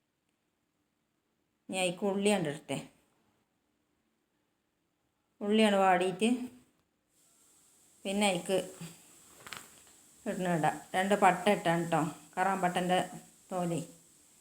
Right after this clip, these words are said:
കുറച്ച് ഉപ്പാണ് ഇട്ടാൽ വേഗം വാടി കിട്ടും. അതങ്ങോട്ട് വാടട്ടെ. നല്ലോണം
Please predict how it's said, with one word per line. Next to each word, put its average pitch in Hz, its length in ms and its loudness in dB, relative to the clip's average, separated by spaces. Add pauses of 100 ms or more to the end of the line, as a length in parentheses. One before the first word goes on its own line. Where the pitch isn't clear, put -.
(320)
കുറച്ച് - 240 -4
ഉപ്പാണ് 202 360 0
ഇട്ടാൽ 185 260 0
വേഗം 180 280 0
വാടി 165 320 2
കിട്ടും. 160 260 -4 (3250)
അതങ്ങോട്ട് 214 440 2
വാടട്ടെ. 175 440 2 (1400)
നല്ലോണം 202 360 0